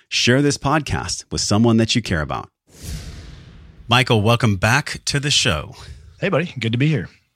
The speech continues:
Speaker 1: This is gonna be a fascinating one. I personally have been dealing with what seems to be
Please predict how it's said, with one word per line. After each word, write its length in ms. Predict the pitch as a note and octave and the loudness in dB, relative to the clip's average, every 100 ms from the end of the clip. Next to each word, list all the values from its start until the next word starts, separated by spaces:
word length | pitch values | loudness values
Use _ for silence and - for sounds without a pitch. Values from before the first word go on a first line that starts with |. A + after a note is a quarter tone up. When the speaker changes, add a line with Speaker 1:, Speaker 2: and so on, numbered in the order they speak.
| _ _ - | _ _ -6
Speaker 1:
This 180 | F3+ | -2
is 160 | C4+ F3 | -2 0
gonna 200 | B2+ A#2 | 4 4
be 120 | G#2+ | 4
a 60 | F#2+ | 0
fascinating 640 | - G2+ G#2 F#2 E2 E2 | 2 0 2 0 0 0
one. 320 | D#2+ E2+ E2+ F2 - - - - | 0 0 -2 -6 -12 -20 -20 -4
I 160 | C3 | -2
personally 600 | C#3+ - D3+ - F#2+ E2+ F#2+ | -2 -2 -2 0 -2 -2 -2
have 260 | G#2 F2 | -2 -2
been 160 | F#2+ F#2 | -2 -2
dealing 400 | F#2 G2+ F#2+ F2 | -2 -2 -2 -4
with 420 | F#2+ F#2 - - - - | -4 -4 -6 -10 -14 -20
what 160 | - B2+ | -10 -6
seems 400 | - F3+ A#3 A3 | -2 0 0 0
to 100 | - | 0
be 420 | G2+ F2 D#2 G2+ | 0 0 -2 -6